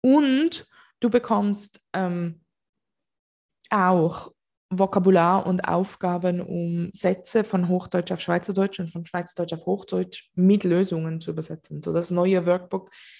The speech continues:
ist größer und besser in meinen Augen, so wurde verbessert. Ähm, du kannst dich einschreiben auf die Warteliste auf subscribepage dot com dash easy swiss german workbook zwei, glaube ich.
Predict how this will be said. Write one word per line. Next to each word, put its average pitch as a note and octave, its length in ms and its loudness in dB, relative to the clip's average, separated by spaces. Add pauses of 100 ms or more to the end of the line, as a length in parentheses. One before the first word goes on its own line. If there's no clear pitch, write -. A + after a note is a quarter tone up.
(120)
ist - 340 -12 (400)
größer F#3+ 500 2
und D#3+ 440 -2
besser F#3 400 -2
in F#3 140 -2
meinen G3 300 -4
Augen, G3+ 280 -8
so F#3+ 120 -16 (100)
wurde E3+ 160 -10
verbessert. F#3 600 -6 (600)
Ähm, F#3 440 2
du A3 100 0
kannst G#3+ 200 0
dich G3+ 140 -2
einschreiben A#3+ 600 0
auf G3 120 -2
die G3 160 -2
Warteliste A3+ 840 0
auf F3+ 300 -2
subscribepage F3 760 -4
dot E3+ 180 -8
com F3 400 -6
dash E3+ 680 -6
easy F#3 220 -6
swiss E3+ 320 -14
german D#3 460 -4
workbook - 640 -12
zwei, E2 420 -8
glaube - 360 -8
ich. - 120 -14